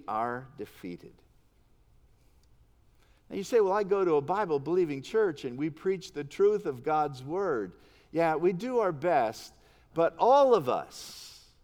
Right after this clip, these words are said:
pastor and people alike, are susceptible po-, to believing the devil's lies. And it's so easy for us to embrace something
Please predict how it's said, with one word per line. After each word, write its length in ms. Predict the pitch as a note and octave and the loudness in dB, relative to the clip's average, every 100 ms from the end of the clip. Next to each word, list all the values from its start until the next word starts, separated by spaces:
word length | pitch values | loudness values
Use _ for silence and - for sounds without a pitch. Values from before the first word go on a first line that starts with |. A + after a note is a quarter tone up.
| _ _ _ _ | _ _ _ _
pastor 480 | D#3+ E3 - - A#2+ | -2 -2 -2 -6 -6
and 160 | G#2+ | -6
people 440 | - G3 F3 C3+ A#2 | -8 -6 -6 -2 0
alike, 380 | C3 D#3+ D#3 C3+ | 0 0 0 -2
are 140 | A#2+ | -6
susceptible 760 | - B2 - F#3 F#3 F3 F3+ E3 | -6 -10 -2 -2 -2 -4 -4 -6
po-, 340 | E3+ A#2+ - _ - | -10 -12 -14 _ -18
to 100 | B2 | -8
believing 540 | B2 B2+ F3+ B3 D#4+ | -6 -4 -4 -6 -8
the 120 | F4+ | -10
devil's 600 | C4 - D3 D#3+ D#3+ C#3 - | -6 -6 -4 -8 -10 -14 -20
lies. 1040 | - G2+ - - - _ _ - - _ _ _ _ _ _ _ _ _ _ _ _ _ | -20 -16 -16 -18 -20 _ _ -20 -20 _ _ _ _ _ _ _ _ _ _ _ _ _
And 100 | C3+ | -10
it's 140 | C#3 - | -10 -8
so 340 | C4+ C#4+ C4+ - | -6 -4 -6 -8
easy 480 | A3+ C4 G#3+ C#3+ C3 | -6 -4 -4 -4 -6
for 200 | - C3 | -2 -2
us 220 | C3+ - | -2 -4
to 120 | D3 | -8
embrace 440 | B2+ G#2+ C#3 C#3+ C#3 | -8 -4 -2 -2 -4
something 480 | A#2+ G#2 G#2 F#2+ | -10 -10 -12 -14